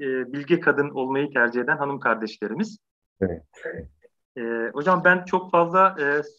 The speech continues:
Speaker 1: söze, e, işgal etmeyeceğim. E, önce sizi isterseniz bir tanımak isteriz, e, e, tanıtmak isteriz. Sonradan ben soruları size aktaracağım efendim. Siz arzu ettiğiniz şekilde programımız bir saat sürecek. E,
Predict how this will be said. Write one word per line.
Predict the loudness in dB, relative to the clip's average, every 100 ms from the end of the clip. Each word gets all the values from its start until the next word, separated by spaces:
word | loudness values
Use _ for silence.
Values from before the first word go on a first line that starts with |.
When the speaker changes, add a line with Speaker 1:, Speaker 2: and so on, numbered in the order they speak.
| _
Speaker 1:
söze, | -4 0 -2 -4 -12 -8
e, | -2 -2
işgal | -2 -6 0 2
etmeyeceğim. | 2 -2 -4 -2 -2 -4 _ _ _ -4
E, | -2
önce | -2 -2 -4 -4
sizi | -6 -6 -4 -4
isterseniz | -2 2 2 2 -2 -4 -10 _ _ _ _ -2
bir | -2 -2
tanımak | -2 0 0 -2
isteriz, | 0 2 2 -2 _
e, | -4 -4 -4 -10 -18 _ -8
e, | -6 -6 -6
tanıtmak | -8 -4 -4 -4
isteriz. | 0 0 0 -2 _ _ _
Sonradan | 2 4 4 4
ben | 4
soruları | 2 0 2 0
size | 0 0
aktaracağım | 0 0 -2 -2 -6
efendim. | -4 -4 -4 -8 -12 _
Siz | -12 -12 _ -2
arzu | 0 2 0
ettiğiniz | -2 -4 -6 -8
şekilde | -16 _ -4 -4 _
programımız | 2 4 2 0 -4
bir | 0
saat | 4 4 2
sürecek. | -8 -4 -4 -4 _ _ _ _
E, | _